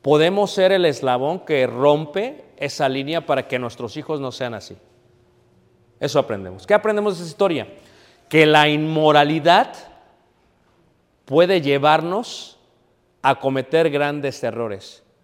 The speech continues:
y a autoexcusarnos sabiendo que las cosas no están bien.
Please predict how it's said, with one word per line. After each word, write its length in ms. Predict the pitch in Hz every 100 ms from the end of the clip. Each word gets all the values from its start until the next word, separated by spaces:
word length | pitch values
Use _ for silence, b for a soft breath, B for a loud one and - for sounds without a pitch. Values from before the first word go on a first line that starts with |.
| _ _ _ _
y 260 | 120 123
a 580 | 131 131 127 117 113 -
autoexcusarnos 1500 | 156 202 240 240 196 - - 139 - 190 175 131 135 - - _ - - _ _ _
sabiendo 640 | - 135 123 135 147 156
que 80 | 151
las 180 | 117 113
cosas 320 | - 123 123
no 60 | 117
están 280 | 113 107
bien. 120 | 92